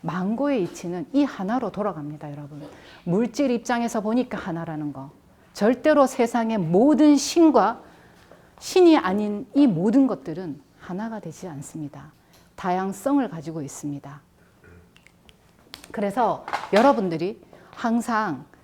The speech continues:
자기 자신을 얼마만큼 깨어있게 각성할 수 있는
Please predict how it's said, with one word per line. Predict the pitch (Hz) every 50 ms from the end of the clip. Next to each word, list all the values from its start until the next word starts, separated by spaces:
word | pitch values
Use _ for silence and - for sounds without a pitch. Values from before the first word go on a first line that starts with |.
| - -
자기 | - - 226 226 214 285
자신을 | 254 - 196 190 - - 220 208 -
얼마만큼 | - 196 185 214 262 320 320 311 302 302 - - 254 254 254
깨어있게 | - 320 349 320 247 208 - - 196 -
각성할 | - - 226 - - - 320 302 294 233 202
수 | - - 180
있는 | 160 156 156 156 156 151 147 151